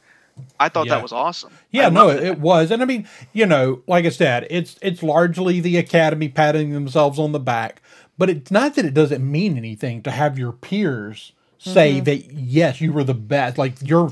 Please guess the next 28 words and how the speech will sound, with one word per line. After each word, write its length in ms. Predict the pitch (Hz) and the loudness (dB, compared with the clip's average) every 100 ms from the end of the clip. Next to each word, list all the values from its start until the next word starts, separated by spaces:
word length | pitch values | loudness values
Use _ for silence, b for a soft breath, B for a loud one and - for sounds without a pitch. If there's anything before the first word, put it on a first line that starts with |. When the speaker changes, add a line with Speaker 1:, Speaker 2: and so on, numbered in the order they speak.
| - | -4
Speaker 2:
movie 380 | 151 165 160 160 | 0 0 0 -2
was 160 | 143 | -6
the 80 | 139 | -8
best, 360 | 123 123 - - | -6 -8 -8 -8
you 80 | 135 | -8
were 100 | 139 | -6
the 80 | 127 | -4
best 280 | 147 147 | -4 -4
director 400 | - 143 143 135 | -4 -4 -4 -6
this 240 | 151 160 - | -10 -10 -8
year, 280 | 165 160 151 B B 135 - - | -8 -8 -12 B B -20 -14 -4
you 160 | 165 | 0
know, 80 | 143 | 0
with, 480 | 135 143 151 131 - | 0 -2 -4 -16 -4
to, 160 | 165 | -4
for 160 | 131 165 | 0 0
your 280 | 151 139 151 | 0 -2 2
own 280 | 165 175 123 | 2 2 -4
peers 500 | - 202 180 123 - | -4 0 0 -2 -4
to 100 | 151 | -6
give 280 | 120 143 131 | -4 -4 -4
you 160 | 123 | -6
that 180 | 117 117 | -4 -6
award 580 | 110 123 151 135 117 104 | -6 -6 -4 -4 -6 -4
does 220 | 143 151 | 0 0
Speaker 3:
Mm-hmm. 100 | 151 | -2
Speaker 2:
say 160 | 160 117 | -8 -10
something. 540 | - 98 _ - _ | -14 -20 _ -20 _